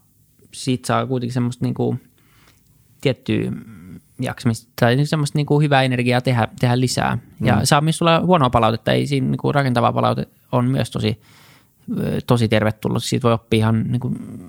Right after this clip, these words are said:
Speaker 1: voi olla jotain, että me tehdään jotain tosi tyhmästä, mitä me ei tiedetä, mi-,
Speaker 2: Mm.
Speaker 1: min-, minkä ratkaisemalla, niin tää voisi olla ihan eri tasolla vielä tää homma, niin, niin bad news is good news tavallaan kuitenkin, että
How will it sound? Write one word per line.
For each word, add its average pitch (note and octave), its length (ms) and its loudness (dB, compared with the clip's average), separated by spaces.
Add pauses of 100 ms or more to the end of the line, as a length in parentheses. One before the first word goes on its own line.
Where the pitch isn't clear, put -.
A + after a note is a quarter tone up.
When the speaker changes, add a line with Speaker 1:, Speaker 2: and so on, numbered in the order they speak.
(300)
Speaker 1:
voi C3 80 4
olla B2+ 120 4
jotain, A#2+ 220 2
että A#2+ 100 0
me A#2 40 -2
tehdään A#2+ 180 2
jotain A#2+ 220 0
tosi A#2 160 -2
tyhmästä, A2 360 0
mitä A2+ 100 0
me A#2 100 2
ei A#2+ 40 0
tiedetä, - 360 -4
mi-, B1+ 220 -2
Speaker 2:
Mm. F#2 60 0
Speaker 1:
min-, A2+ 340 0
minkä A2+ 460 2
ratkaisemalla, A2+ 600 2
niin A2 120 0
tää A2+ 120 2
voisi A2+ 140 0
olla A2+ 140 2
ihan A2 220 4
eri A2+ 160 2
tasolla A#2 340 0
vielä - 160 -6
tää - 180 -2
homma, - 240 -2
niin, D2 200 -4 (600)
niin A#2+ 180 2
bad B2+ 180 4
news A#2 220 2
is A#2 120 -2
good A#2+ 160 2
news A#2 260 2
tavallaan C3 400 -2
kuitenkin, - 420 -2
että - 220 -4